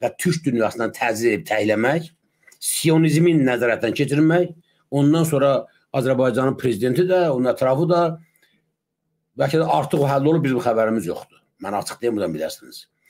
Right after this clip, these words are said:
Mən şəxsən Azərbaycan vətəndaşımı narahatam.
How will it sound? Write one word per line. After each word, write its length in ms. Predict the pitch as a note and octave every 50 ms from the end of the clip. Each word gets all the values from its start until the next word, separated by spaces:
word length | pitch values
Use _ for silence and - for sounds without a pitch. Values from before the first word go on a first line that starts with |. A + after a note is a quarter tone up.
| _ - _ _ -
Mən 160 | B2 C#3+ D3
şəxsən 520 | C#3 - - F3+ E3 - - E3+ E3 E3 - A2
Azərbaycan 500 | A2 G2+ G#2 G#2 G2+ G2+ G2 B2 A#2 G#2
vətəndaşımı 640 | F2+ D#2+ D#2+ F2 F2+ F2 F2 E2+ - - B2 A#2+ F#2
narahatam. 480 | D#2 D2+ D#2 D2+ D2 - - - -